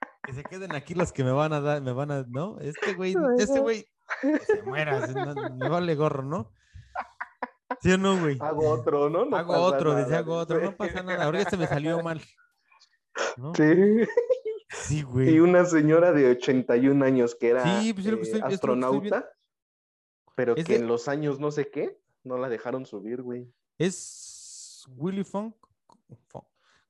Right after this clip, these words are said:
Speaker 1: con ochenta y dos años se convirtió en la persona más longeva en viajar al espacio. Y Oliver en la,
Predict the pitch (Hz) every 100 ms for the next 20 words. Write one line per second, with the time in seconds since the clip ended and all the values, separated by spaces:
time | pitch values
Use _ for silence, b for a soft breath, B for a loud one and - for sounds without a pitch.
0 | - 131 131 - 131 123 131 135 156 175
1 | 175 151 - 120 120 147 151 156 - 120
2 | - 151 151 143 147 147 147 131 117 147
3 | 151 143 120 101 123 139 127 107 - 123
4 | - 107 - _ _ _ _ _ _ _
5 | _ _ - 135 139 147 147 143 127 113